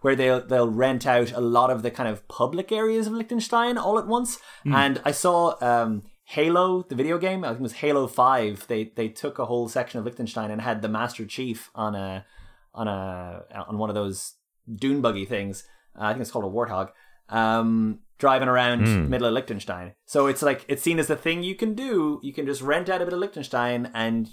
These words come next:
Speaker 1: you know, turn it into whatever.
Speaker 3: 'Cause it's so small.
Speaker 2: From an article I read, you, for a period, you could, in theory, re-, rent the country for seventy thousand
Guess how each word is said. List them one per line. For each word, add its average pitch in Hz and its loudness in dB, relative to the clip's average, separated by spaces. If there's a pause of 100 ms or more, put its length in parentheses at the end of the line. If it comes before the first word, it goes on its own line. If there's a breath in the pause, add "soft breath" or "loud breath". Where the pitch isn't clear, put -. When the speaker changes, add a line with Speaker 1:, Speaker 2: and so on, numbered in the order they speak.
(120)
Speaker 1:
you 117 -8
know, 104 -2
turn 131 -4
it 127 -2
into 117 -2 (380)
whatever. 123 2
Speaker 3:
'Cause 135 4
it's 139 0
so 143 2
small. 131 2
Speaker 2:
From 165 4
an 160 6
article 185 8
I 170 8
read, 156 6
you, 139 2
for 151 2
a 135 4
period, 170 8
you 151 6
could, 147 4
in 139 4
theory, 135 6
re-, 120 4
rent 120 2
the - -6
country 113 2
for - -12
seventy 107 0
thousand 98 0